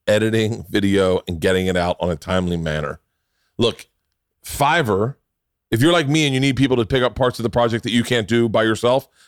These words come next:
Fiverr connects you with the best-in-class freelancers with experience in hundreds of digital specialties and every skill imaginable to help you with any project. From data wizards that can turn spreadsheets into insights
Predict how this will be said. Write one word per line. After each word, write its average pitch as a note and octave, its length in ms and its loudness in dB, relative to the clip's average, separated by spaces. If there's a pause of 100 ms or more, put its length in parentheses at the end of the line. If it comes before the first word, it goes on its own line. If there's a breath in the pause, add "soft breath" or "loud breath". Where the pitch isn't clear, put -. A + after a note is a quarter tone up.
(120)
Fiverr C3+ 260 2
connects C#3 260 -2
you C3 60 0
with A#2+ 100 0
the A#2 60 -6
best-in-class B2+ 680 0
freelancers A2 560 0 (280)
with G#2+ 120 0
experience D#3 640 -2
in A2+ 120 -4
hundreds D3 420 -2
of C#3+ 140 -2
digital C3+ 300 0
specialties G#2+ 680 -2 (280 soft breath)
and B2 200 -2 (100)
every E3 300 0
skill D3+ 420 0
imaginable B2+ 680 0
to G#2+ 100 -2
help A#2 200 0
you B2 120 2
with B2 140 0 (120)
any C3 240 0
project. G2+ 600 -2 (340)
From A2+ 180 0
data C#3 280 2
wizards D3 320 0
that B2+ 80 -2
can A2 100 -8
turn A#2+ 200 0
spreadsheets D3 540 -2
into A#2+ 240 0
insights D3+ 540 0